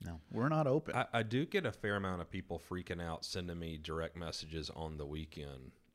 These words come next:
Speaker 3: or on holidays and not understanding that it's Sunday. Like, I, I'm not gonna force someone to respond to you on s-, Sunday afternoon.
Speaker 2: Yeah,
Speaker 3: It's just
Speaker 2: Kevin's
Speaker 3: not
Speaker 2: at at
Speaker 3: gonna happen.
Speaker 2: church.
Speaker 3: I'm at church.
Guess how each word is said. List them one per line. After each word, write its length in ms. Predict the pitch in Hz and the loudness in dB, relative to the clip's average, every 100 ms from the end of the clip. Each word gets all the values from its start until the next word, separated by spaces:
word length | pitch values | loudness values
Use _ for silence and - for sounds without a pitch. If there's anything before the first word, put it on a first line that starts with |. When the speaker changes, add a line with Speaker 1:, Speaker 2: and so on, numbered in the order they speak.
| - | 2
Speaker 3:
or 160 | 90 | 2
on 80 | 82 76 | 2 0
holidays 800 | 90 87 78 69 64 62 - - _ _ _ _ _ _ _ - | 0 2 0 -2 -8 -10 -14 -16 _ _ _ _ _ _ _ -6
and 220 | 80 80 | -2 0
not 180 | 85 87 | 2 2
understanding 760 | 82 80 - 73 78 73 71 71 | 0 -2 -4 -4 -4 -6 -6 -8
that 120 | 67 | -8
it's 140 | - | -6
Sunday. 460 | - - 60 50 50 - _ _ _ _ _ _ _ _ _ _ _ - | -6 -6 -8 -12 -12 -14 _ _ _ _ _ _ _ _ _ _ _ -8
Like, 320 | 90 78 - - - | -4 -4 -8 -14 -12
I, 60 | 80 | -10
I'm 160 | 90 90 | -8 -4
not 240 | 95 98 | -4 -4
gonna 260 | - 87 80 78 - _ - - | -4 -4 -4 -8 -18 _ -16 -6
force 280 | 90 80 - | -2 -2 -4
someone 300 | 82 78 76 | -4 -4 -4
to 60 | |
respond 540 | 69 71 - 76 73 69 | -4 -6 -4 -4 -4 -6
to 40 | |
you 180 | 69 67 | -8 -8
on 140 | 67 67 | -10 -10
s-, 280 | - - - | -10 -8 -10
Sunday 440 | - - 73 65 65 | -10 -8 -8 -10 -10
afternoon. 440 | - - 55 - - | -12 -14 -14 -16 -12
Speaker 2:
Yeah, 60 | 87 | -8
Speaker 3:
It's 80 | - | 2
just 180 | 113 | 2
Speaker 2:
Kevin's 140 | 131 143 | 4 0
Speaker 3:
not 80 | 139 | -2
Speaker 2:
at 60 | |
at 40 | - | 2
Speaker 3:
gonna 100 | 107 | 2
happen. 80 | - | 2
Speaker 2:
church. 200 | - - - _ _ | -2 -14 -18 _ _
Speaker 3:
I'm 140 | 78 80 | -10 -10
at 80 | |
church. 260 | - - - | -10 -12 -14